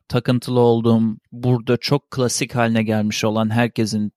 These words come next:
sokaktan geçen herkesin bildiği ama benim şu aralar takıntısı olduğum Pink Floyd'un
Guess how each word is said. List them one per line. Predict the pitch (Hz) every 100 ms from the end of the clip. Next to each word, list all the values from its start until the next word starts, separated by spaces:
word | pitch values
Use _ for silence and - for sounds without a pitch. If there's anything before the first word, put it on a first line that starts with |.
| _
sokaktan | - 113 107 - 120 107
geçen | 104 110
herkesin | 110 107 101 101
bildiği | 98 95 95 101 123
ama | 110 101
benim | 107 110
şu | - - 127
aralar | 117 107 107
takıntısı | 101 - - 110 - -
olduğum | 110 95 101 139 180
Pink | - 131 -
Floyd'un | - 110 110 135 160